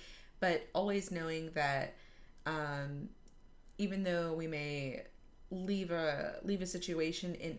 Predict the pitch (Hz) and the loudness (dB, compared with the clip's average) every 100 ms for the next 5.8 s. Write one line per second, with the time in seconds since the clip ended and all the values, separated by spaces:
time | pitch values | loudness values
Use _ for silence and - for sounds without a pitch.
0 | - 147 147 175 196 214 - - - 165 | -4 -4 -4 -2 -2 -2 -6 -14 -6 -2
1 | 151 - 160 156 - 160 156 156 151 151 | 0 0 0 -2 -4 -4 -4 -4 -2 0
2 | 147 143 143 - 160 - 156 139 - 143 | 0 0 -4 -8 -12 -2 -2 -2 -4 -4
3 | 147 - 143 - 131 120 - 151 139 - | -4 -4 -4 -4 -4 -6 -2 -2 -2 -2
4 | - - - - - - - 160 156 156 | -2 -4 -6 -16 -18 -14 -8 -2 -2 -2
5 | 156 - 160 175 165 165 - - | -4 -6 2 4 6 2 -6 -18